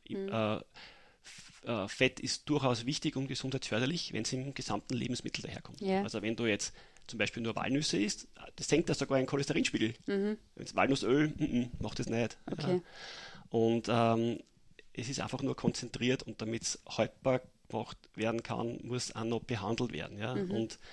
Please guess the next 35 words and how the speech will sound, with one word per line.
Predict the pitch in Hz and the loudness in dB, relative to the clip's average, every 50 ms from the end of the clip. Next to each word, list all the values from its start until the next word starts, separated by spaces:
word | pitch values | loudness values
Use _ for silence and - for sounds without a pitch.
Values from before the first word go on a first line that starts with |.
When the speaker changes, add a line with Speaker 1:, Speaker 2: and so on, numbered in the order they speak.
| - - - - - - _ | -18 -18 -20 -20 -20 -20 _
Speaker 1:
halt, | - - 120 - - | 0 2 2 2 2
das | - 117 - - - - - | 0 0 0 -2 -4 -6 -6
wird | - 135 131 - - | -4 -2 -2 -2 -2
nur | - 135 123 | -2 0 0
sehr, | - - 117 120 | 2 4 4 4
sehr | - 123 120 | 4 2 0
kurz | - - 135 - - - - - - - | 0 -2 -6 -6 -6 -8 -10 -14 -20 -20
halten. | - - - 107 113 - - 90 - - - - - - - - - - - - - - - | -10 -4 -2 0 0 -2 -2 -8 -14 -14 -18 -20 -18 -18 -18 -20 -20 -20 -20 -20 -12 -4 0
Ähm, | 117 117 117 113 113 117 117 113 113 113 113 113 113 113 113 - - - - - _ _ _ _ _ _ _ _ - - - _ _ _ - - | 2 4 6 6 6 6 6 4 4 4 4 4 4 2 0 -2 -6 -14 -20 -20 _ _ _ _ _ _ _ _ -20 -20 -20 _ _ _ -14 -10
es | - - - - - - - - | -10 -8 -8 -8 -6 -4 -2 0
ist | 147 - - - | 2 2 2 2
so, | - 127 | 2 4
meine | 139 135 104 | 4 4 4
Aufgabe | 78 110 - - 127 123 117 117 113 | 2 0 2 4 4 6 6 6 6
ist | 120 - | 4 4
jetzt | - - - | 0 -2 2
nicht, | 117 120 120 - - - - - - | 4 4 2 2 0 -16 -20 -18 -14
jetzt | - - - - - - - | -10 -8 -6 -8 -8 -6 -4
perfekt | 113 101 - - 113 - - | -4 -2 0 0 0 0 0
zu | - 139 | -2 -2
sein | - 127 120 127 | 0 0 2 2
oder | 120 120 | 2 0
Polizei | - - 113 110 113 - - 98 107 | 0 -2 -2 -2 -2 -2 -2 -2 -2
zu | - - | -2 -2
sein, | 131 - 127 127 139 131 | 0 0 0 0 2 2
weil | 127 120 120 - | 4 4 4 2
ich | - 131 131 - - - | 2 -2 -2 -4 -2 -2
esse | - - - - - | -2 -2 0 0 0
auch | 110 110 - | 0 0 2
ab | - 117 117 - | 0 -2 -4 -4
und | 120 123 - | -4 -6 -4
zu | - 120 | -2 -2
mal | 117 120 120 120 113 113 120 - - - - - - - - - - - | -2 0 0 2 2 2 0 -2 -6 -12 -20 -20 -20 -20 -20 -20 -16 -8
in | - 131 123 123 | -4 -2 -2 0
Wien | 117 117 117 123 127 135 131 127 - | 0 2 2 2 0 0 -4 -6 -10